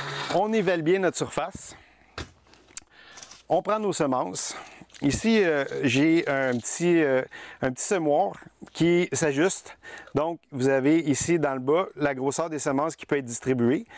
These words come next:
Donc, c'est plus facile à contrôler, euh, votre,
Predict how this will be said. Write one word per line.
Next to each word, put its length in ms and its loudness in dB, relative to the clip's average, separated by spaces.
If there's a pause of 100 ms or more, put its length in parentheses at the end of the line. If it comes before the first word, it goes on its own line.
(320)
Donc, 160 -2
c'est 120 0
plus 180 -2
facile 480 0
à 80 -4
contrôler, 720 2 (320)
euh, 420 2
votre, 220 -4